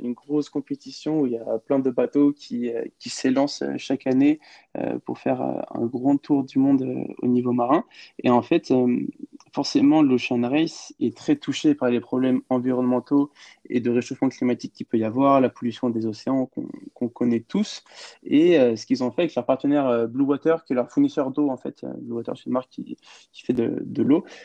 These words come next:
Et ils ont installé, euh, tout un tas de machines, en fait, euh, sur le, le port d'accueil qui étaient des distributeurs d'eau et tout le monde pouvait venir, euh, se servir, euh,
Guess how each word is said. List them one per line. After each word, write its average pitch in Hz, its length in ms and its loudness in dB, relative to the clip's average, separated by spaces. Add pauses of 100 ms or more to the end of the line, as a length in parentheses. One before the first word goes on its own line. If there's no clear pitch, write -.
(240)
Et 165 240 4
ils 131 220 -2
ont - 120 -4
installé, 147 640 0 (160)
euh, - 60 -10 (760)
tout 196 240 -8
un 156 100 2
tas 165 200 2
de 127 160 0
machines, 156 580 -2
en 143 80 0
fait, - 420 -4
euh, 123 240 -4
sur 143 300 0
le, 120 320 2
le 117 200 0
port 165 580 0
d'accueil 147 520 0 (440)
qui - 220 -4
étaient 151 280 4
des 117 440 -2
distributeurs 135 760 -6
d'eau 147 360 0 (260)
et 117 100 -6
tout - 240 -4
le 151 80 4
monde 156 280 4
pouvait 139 300 0
venir, 131 440 0
euh, 123 280 -6
se - 180 -10
servir, 143 640 0
euh, 127 240 -4